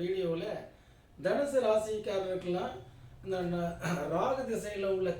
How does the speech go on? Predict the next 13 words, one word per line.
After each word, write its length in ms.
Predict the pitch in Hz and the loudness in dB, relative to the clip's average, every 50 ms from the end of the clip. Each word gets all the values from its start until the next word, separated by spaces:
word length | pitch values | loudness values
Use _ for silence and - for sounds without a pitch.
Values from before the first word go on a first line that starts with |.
| - - | -6 -8
தீவிரத்தன்மையோட 880 | 247 277 294 302 302 294 262 - - 233 220 214 202 202 190 185 196 226 226 - - | -8 -6 -2 2 6 6 6 4 2 -4 -6 -4 -2 -2 0 0 -2 -2 -6 -6 -4
போராட 300 | 202 190 196 196 196 185 | -2 0 2 2 0 0
தெரியாது. 360 | 175 175 165 156 143 143 151 - - - - - - - - - - - - - - - - - - - - - - - - - - - - - - - - - - - - - - - | -2 -6 -8 -8 -8 -8 -10 -12 -14 -16 -18 -18 -20 -20 -20 -20 -20 -20 -20 -20 -20 -20 -20 -20 -20 -20 -20 -20 -20 -20 -20 -20 -20 -20 -20 -20 -20 -20 -20 -20 -20 -20 -20 -20 -14 -6
ராகு 320 | 165 175 214 269 277 277 254 - | -2 0 4 4 4 4 4 0
கொடுக்கறத 500 | - 226 254 262 226 254 240 220 - 190 190 202 208 214 214 - - - - | 0 0 2 4 6 6 6 8 8 8 8 8 8 6 2 -2 -10 -12 -8
இவங்க 320 | 185 196 220 233 226 220 214 196 190 180 170 165 165 - - - - - - - - - | -4 -2 -2 0 0 2 4 6 6 6 4 2 -2 -6 -12 -18 -20 -20 -20 -18 -8 -4
எந்த 260 | 175 175 185 269 262 | -2 -2 0 0 -2
மாதிரி 220 | 269 277 262 233 180 - | -2 0 -2 -2 -4 -4
சிஸ்டமேட்டிக்ல 680 | 190 - - 254 247 247 240 226 226 226 214 208 208 196 190 175 165 - - - - - - | -6 -2 2 2 2 2 2 -2 -4 -6 -6 -2 2 4 4 4 2 0 -4 -10 -16 -14 -8
அது 140 | - 180 175 170 - | -4 -4 -4 -2 -2
கொடுக்குதுங்கிறது 680 | 190 196 226 226 233 226 226 220 214 196 190 190 196 247 269 254 226 214 | -2 -2 -2 -2 -2 -2 -2 -2 0 0 0 2 2 0 0 -2 -2 0
தனுசு 300 | 190 196 233 226 240 254 233 | 0 2 2 2 2 2 4
ராசிக்காரங்களுக்கு 840 | 214 208 - - - 196 196 190 190 185 180 175 175 165 - 233 | 4 2 0 -2 -4 0 0 0 0 0 -2 -4 -4 -2 0 0